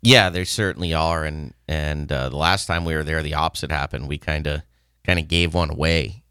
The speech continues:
and, uh, and that was pretty disappointing. We, we had a lead, and, uh, and we weren't able to hold on to it, and, and then, you know, you look at how,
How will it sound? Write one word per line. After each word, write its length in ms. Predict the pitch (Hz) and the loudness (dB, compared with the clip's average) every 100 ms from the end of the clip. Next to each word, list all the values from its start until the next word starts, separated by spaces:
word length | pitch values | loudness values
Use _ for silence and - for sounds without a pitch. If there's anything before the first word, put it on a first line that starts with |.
| - | -4
and, 400 | 80 78 76 73 | 0 2 0 0
uh, 220 | 73 73 - | 0 -2 -2
and 120 | 80 | -2
that 140 | 78 | -2
was 80 | 50 | -4
pretty 280 | - 90 80 | -4 -4 -2
disappointing. 720 | 80 - 71 76 76 80 73 | -2 -4 -4 -2 0 0 -2
We, 220 | 71 71 60 | -2 -4 -4
we 120 | 76 | -2
had 140 | 80 76 | 0 0
a 60 | |
lead, 340 | 80 85 85 - _ _ - - - | -2 -2 -2 -4 _ _ -20 -12 -2
and, 500 | 85 80 78 76 73 | 0 2 0 0 0
uh, 320 | 67 71 62 - | 0 0 -2 -4
and 200 | 80 76 | -2 0
we 100 | 78 | 0
weren't 220 | 76 85 | 2 2
able 220 | 82 73 | 2 0
to 60 | 69 | -2
hold 240 | 92 82 78 | 0 2 2
on 240 | 78 80 | 0 0
to 240 | - 82 82 | 0 2 4
it, 120 | 82 | 2
and, 280 | 78 69 - | 0 -2 -4
and 240 | 78 78 | -2 0
then, 300 | 78 80 78 73 - _ _ _ | 2 2 0 -6 -12 _ _ _
you 140 | 76 76 | -2 0
know, 240 | 78 71 - | 0 -2 -2
you 140 | 92 95 | 2 4
look 320 | 87 101 - | 4 2 2
at 220 | 82 78 _ _ _ _ _ _ _ _ | 0 -2 _ _ _ _ _ _ _ _
how, 360 | - 98 92 76 | 0 4 4 2